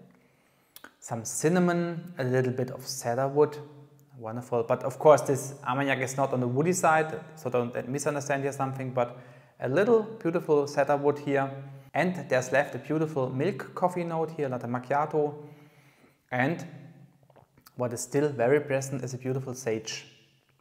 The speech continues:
A wonderful sage. Incredible. I've never had this intense sage, uh, the spirit, any kind of spirit before. Wonderful.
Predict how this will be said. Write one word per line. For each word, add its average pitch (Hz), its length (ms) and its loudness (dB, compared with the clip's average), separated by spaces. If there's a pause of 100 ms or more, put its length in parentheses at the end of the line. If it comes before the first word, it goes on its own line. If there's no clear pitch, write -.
(220)
A 117 100 0
wonderful 143 680 2
sage. - 540 -10 (720)
Incredible. 113 520 0 (560)
I've 120 180 -4
never 135 260 6
had 139 500 0
this 131 320 -4
intense 135 760 -6
sage, 139 460 -4
uh, - 20 -12 (380)
the 120 160 -8
spirit, 131 600 -2 (960)
any 131 160 -2
kind 131 160 -4
of 120 60 -6
spirit 120 340 -2
before. 110 400 -4 (260)
Wonderful. 107 540 -8